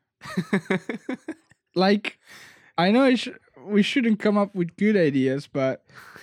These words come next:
Speaker 1: <laughs> That's not what we do here.
Speaker 2: it feel, it feels like this could actually happen. Like, it's the first,
Speaker 1: <laughs>
Speaker 2: it's the first time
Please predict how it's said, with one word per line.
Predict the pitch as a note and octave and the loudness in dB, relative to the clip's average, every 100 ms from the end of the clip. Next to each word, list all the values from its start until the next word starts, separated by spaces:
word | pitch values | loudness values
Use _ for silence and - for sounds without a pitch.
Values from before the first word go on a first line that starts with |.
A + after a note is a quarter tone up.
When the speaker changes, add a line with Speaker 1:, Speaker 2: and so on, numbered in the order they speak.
| _ - | _ -4
Speaker 1:
<laughs> | - C4+ C#4 C4+ - - - - | -2 0 -2 -4 -8 -14 -16 -8
That's | F3+ E3 | -6 -4
not | E3+ | -4
what | E3 | -4
we | E3+ | -6
do | D3+ A#2+ | -6 -8
here. | A2 C3+ _ _ _ - | -8 -12 _ _ _ 0
Speaker 2:
it | F#3+ | 2
feel, | G3+ B3 C4 - | 2 2 0 0
it | G3 F#3 | 0 0
feels | - B3+ B3+ | 0 0 2
like | A#3 A3+ | 0 0
this | G3+ G#3 - | 2 0 0
could | - - F#3+ G3 | -6 2 2 4
actually | F#3 F#3+ - F3 | 2 0 0 0
happen. | D3 E3+ - G#3+ A#3+ C#4 - | 2 0 -2 -2 0 -2 0
Like, | F#3 F#3+ | 0 2
it's | F3 | 2
the | G3 | 0
first, | F3+ G#3 G#3+ - - - - _ _ _ _ _ _ - - | 4 2 2 -6 -18 -12 -14 _ _ _ _ _ _ -16 -16
Speaker 1:
<laughs> | - - - - - _ - _ - _ _ _ _ - | -10 -8 -8 -10 -12 _ -20 _ -20 _ _ _ _ -2
Speaker 2:
it's | F3 | -2
the | - G3 | 0 0
first | - G#3+ A3+ - _ _ | 2 0 0 -10 _ _
time | D#3+ D#3+ F3 G3+ G#3 A3 | -2 0 0 0 -2 -6